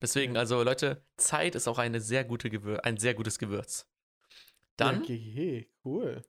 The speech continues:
Speaker 1: hatte ich
Speaker 2: Hat
Speaker 1: mit der
Speaker 2: dir denn
Speaker 1: Linsen-
Speaker 2: geschmeckt? Also hat's dir geschmeckt?
Speaker 1: Ja, hat mir mega gut
Speaker 2: Im
Speaker 1: geschmeckt.
Speaker 2: Gegensatz zu einer richtigen Bolognese?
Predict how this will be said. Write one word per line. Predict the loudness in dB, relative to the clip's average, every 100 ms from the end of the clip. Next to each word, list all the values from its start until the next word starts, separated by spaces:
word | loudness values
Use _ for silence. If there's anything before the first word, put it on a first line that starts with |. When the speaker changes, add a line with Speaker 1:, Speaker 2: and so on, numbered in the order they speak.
| -10
Speaker 1:
hatte | -4 0 2
ich | 4
Speaker 2:
Hat | 6
Speaker 1:
mit |
der | 6
Speaker 2:
dir | 6
denn | 6
Speaker 1:
Linsen- |
Speaker 2:
geschmeckt? | 4 2 0 0 0
Also | 2
hat's | 2 2
dir | 0
geschmeckt? | 0 2 2 0 -4 -8 0
Speaker 1:
Ja, | 0
hat | 2
mir | 2
mega | 2 2 0
gut | 0
Speaker 2:
Im | -2
Speaker 1:
geschmeckt. | 4 4 4
Speaker 2:
Gegensatz | 4 4 2 2
zu | 4 4 4
einer | 4 2
richtigen | 0 0 0 2
Bolognese? | 4 4 4 2 2 -2